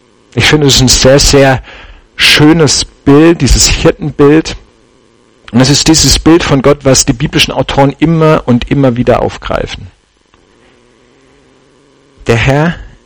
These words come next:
ist mein Hirte. Der Herr ist mein Hirte. Ein Bild, das immer wieder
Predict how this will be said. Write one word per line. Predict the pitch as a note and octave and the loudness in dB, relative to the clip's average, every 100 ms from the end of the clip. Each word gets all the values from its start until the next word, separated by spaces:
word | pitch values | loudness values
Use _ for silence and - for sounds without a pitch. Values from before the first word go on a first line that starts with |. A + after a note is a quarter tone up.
| _ - | _ -2
ist | B2+ - | -2 -2
mein | C3+ A#2+ | -2 0
Hirte. | G#2+ A2 - E2 E2 - _ _ _ _ A2 F#2+ A2 A2 _ A2 G#2+ A2 _ _ _ _ _ _ - | 2 0 -2 -8 -10 -14 _ _ _ _ _ _ _ _ _ _ _ _ _ _ _ _ _ _ -4
Der | A2+ | 0
Herr | G2 A#2+ - | 2 0 -2
ist | - - - | -6 -8 -4
mein | G2 | -2
Hirte. | F#2 G2 G#2 | 0 -2 -2
Ein | G#2 | -2
Bild, | C#3 C#3+ | 0 0
das | B2+ | 0
immer | - D3 D3+ D3 B2+ | 0 -2 0 0 0
wieder | C#3+ C#3 C3 | 0 2 0